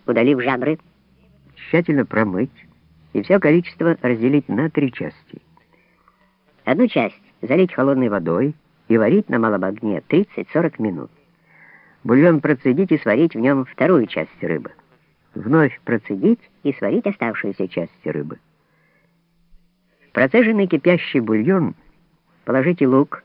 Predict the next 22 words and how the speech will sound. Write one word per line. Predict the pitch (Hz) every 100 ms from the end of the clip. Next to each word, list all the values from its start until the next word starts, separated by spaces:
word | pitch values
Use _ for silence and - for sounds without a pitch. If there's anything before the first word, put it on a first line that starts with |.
| _
через | - 107
пятнадцать-двадцать | - 185 202 113 110 107 104 -
минут | 98 98 - _ _ _ _ -
подготовленные | 85 104 120 123 123 110
куски | - 113 - 104
крупной | 113 95 101 90
рыбы | 95 90 127
без | 143
кожи, | - 160 156 180 - - - _ _ _ -
петрушку, | 147 - 120 117 139 135
специи, | - 92 85 - 139 165 -
соль. | 151 98 - _ _ _ _ _ _ - _ _ _
Варить | - 113 185
на | 156
слабом | 147 151 135 117
огне, | 95 92 92 127 -
периодически | 104 95 87 160 175 -
удаляя | 139 104 101 139 139
пену, | - 123 98 90 85 - _ _ _ _ _ -
до | 190 147
готовности | 160 139 139 151 156 170
рыбы. | 147 90 -